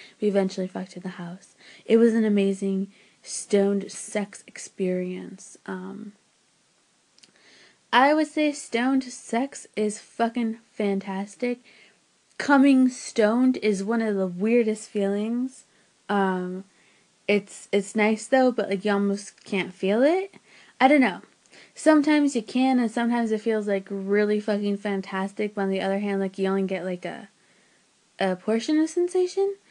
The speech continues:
Or, like, you know, you feel it, but it's, like, another, um,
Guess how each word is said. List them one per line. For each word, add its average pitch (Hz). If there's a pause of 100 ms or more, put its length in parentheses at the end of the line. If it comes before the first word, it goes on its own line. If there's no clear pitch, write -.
(240)
Or, 226
like, 233
you 247
know, 226 (300)
you 226
feel 320
it, 311
but 214
it's, -
like, 214
another, 202
um, 185